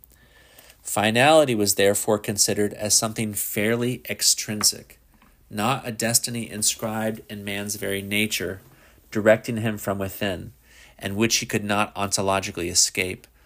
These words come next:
but a mere destination given him from outside when he was already in existence. This is certainly what Suarez supposes.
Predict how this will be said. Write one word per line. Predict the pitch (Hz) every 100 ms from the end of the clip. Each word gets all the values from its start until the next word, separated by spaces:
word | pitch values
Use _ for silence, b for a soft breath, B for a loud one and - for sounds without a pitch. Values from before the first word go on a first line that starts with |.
| b b -
but | 107
a | 104
mere | 101 110 127 135
destination | 120 113 - 104 107 107 - 90 95 92
given | 117 123 110
him | 98 92
from | 92 - 101
outside | 98 - - 104 98 92 95 _ B B B
when | 95
he | 101
was | 92 92
already | - 101 98 95 95 85
in | 92
existence. | 90 87 92 - - - - - - _ _ _ _ - - b b b b b -
This | 113 170
is | 147
certainly | - 139 131 123 110
what | 107 95
Suarez | - - 98 101 101 98 95
supposes. | - - 95 90 90 - -